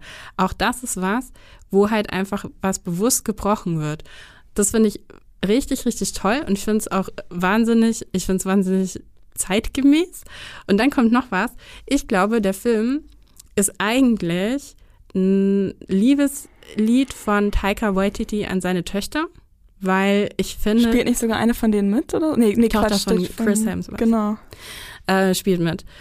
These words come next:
Speaker 1: genau. Und ich glaube, da haben die zwei sich nämlich auch gefunden, weil da gibt es, also ich fand's halt zum Beispiel, es gibt ja eine Szene irgendwie mit den Kids dann irgendwie, ähm, ganz am Ende, wo man ja auch denken könnte, „Oh, ich weiß nicht, ob ich das eigentlich so“,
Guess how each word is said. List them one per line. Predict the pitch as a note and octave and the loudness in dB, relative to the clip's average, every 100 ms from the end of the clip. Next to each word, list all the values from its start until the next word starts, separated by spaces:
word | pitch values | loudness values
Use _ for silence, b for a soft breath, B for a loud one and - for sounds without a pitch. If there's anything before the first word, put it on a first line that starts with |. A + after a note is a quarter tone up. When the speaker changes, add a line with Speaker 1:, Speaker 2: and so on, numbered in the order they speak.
| B B | B B
Speaker 1:
genau. | G3 F#3 F#3+ b b b - | 0 2 -2 b b b 0
Und | G3+ | 2
ich | F3+ | 2
glaube, | A3 G#3+ A3 | 2 2 2
da | G#3 | 2
haben | G#3+ G3+ | 4 2
die | G3+ | 2
zwei | G3 G3+ | 0 2
sich | G3+ G#3+ | 0 2
nämlich | G3 F#3+ | 0 0
auch | F#3 - | -4 -4
gefunden, | F3 F#3 A3+ A#3+ C4+ C4 | -4 -2 -2 0 -2 -2
weil | G3+ G3 | 0 0
da | G3 | 0
gibt | G#3+ A3 | 0 0
es, | A3+ - - | -2 -2 -6
also | F#3+ G3 F#3+ F#3 - - - - - | 0 2 2 -2 -8 -18 -20 -18 -4
ich | F#3+ - | -2 0
fand's | A3 A#3+ | 0 0
halt | A3+ | -2
zum | G#3 | 0
Beispiel, | G3 - | 0 0
es | - | -2
gibt | G#3 | -2
ja | A3 | 0
eine | - G#3+ | 2 0
Szene | G#3 G3+ G#3 | 2 2 2
irgendwie | F#3+ G3 F#3+ | 2 0 0
mit | F3+ | -2
den | F3+ E3+ | -2 -2
Kids | - B3 - | -2 -2 -2
dann | G#3+ G3+ | -2 -2
irgendwie, | - G3+ G3 G3+ G3 - | 0 0 2 2 2 0
ähm, | F3+ F3+ F3+ | -2 0 0
ganz | F#3 F#3+ | -2 -2
am | F3 | -2
Ende, | D#3 G#3+ A#3 F#3+ | 0 0 0 0
wo | |
man | G3 F#3 | 2 2
ja | F3+ D#3 | 0 -2
auch | F#3 | -4
denken | - F#3 F3+ F#3 | -2 -2 -2 -2
könnte, | F3 - | -4 -2
„Oh, | F3 F3+ F#3+ | -4 -2 -4
ich | - | -4
weiß | F#3 G3 | -4 -2
nicht, | F#3 | -4
ob | E3+ | -6
ich | |
das | - F3+ | -10 -8
eigentlich | - F3+ - | -6 -6 -4
so“, | F3+ F3 | -4 -4